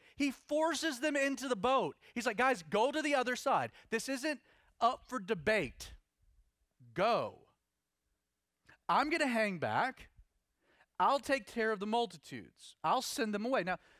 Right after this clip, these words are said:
wouldn't you have loved to know how Jesus accomplished this particular task? We have no idea. We're not even told how he accomplished it. He just said, "You guys go before me.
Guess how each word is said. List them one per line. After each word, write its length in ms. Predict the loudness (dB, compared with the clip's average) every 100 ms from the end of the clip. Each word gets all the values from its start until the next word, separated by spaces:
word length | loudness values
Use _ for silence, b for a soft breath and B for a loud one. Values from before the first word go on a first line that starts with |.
| b b _ _
wouldn't 160 | -6 -2
you 60 |
have 100 | -2
loved 240 | 0 -2 -2
to 80 |
know 140 | -6 -6
how 240 | -2 -4
Jesus 420 | -4 -10 -10 -12
accomplished 540 | -12 -8 -8 -6 -10 -10
this 120 | -16
particular 460 | -14 -18 -14 -10 -10
task? 340 | -8 -8 -6
We 60 | -6
have 100 | -2
no 140 | 0
idea. 400 | 0 2 0 -2 -4
We're 120 | -4
not 180 | -2 0
even 160 | -2 -2
told 300 | 0 0 -2 B
how 480 | B 0 4 4 4
he 160 | 4 0
accomplished 480 | 0 0 0 -2 -4
it. 140 | -6 B B
He 120 | -4
just 100 | -2
said, 160 | -2 -2
"You 160 | -2
guys 320 | 4 4 4 2
go 320 | 2 4 2
before 480 | 0 -2 0 2 2
me. 300 | 0 -2